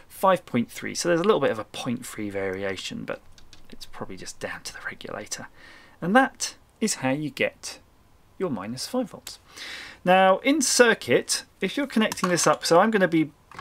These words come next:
using this in an Arduino circuit to make my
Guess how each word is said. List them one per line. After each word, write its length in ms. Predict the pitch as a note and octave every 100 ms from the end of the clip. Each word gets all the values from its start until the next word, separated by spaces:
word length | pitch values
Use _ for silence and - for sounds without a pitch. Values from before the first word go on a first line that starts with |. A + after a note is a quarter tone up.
| -
using 360 | D#3 D3 C#3 C#3
this 180 | C3
in 120 | C#3+ C3
an 140 | B2
Arduino 680 | C#3+ C3 A#2+ C3+ D3+ A2+ G#2
circuit 520 | - G2+ F#2+ B2 - _ _ _ _ _ _ _ _ _ - -
to 80 | -
make 260 | A#2+ A#2 - _
my 320 | A#2 A2 G#2+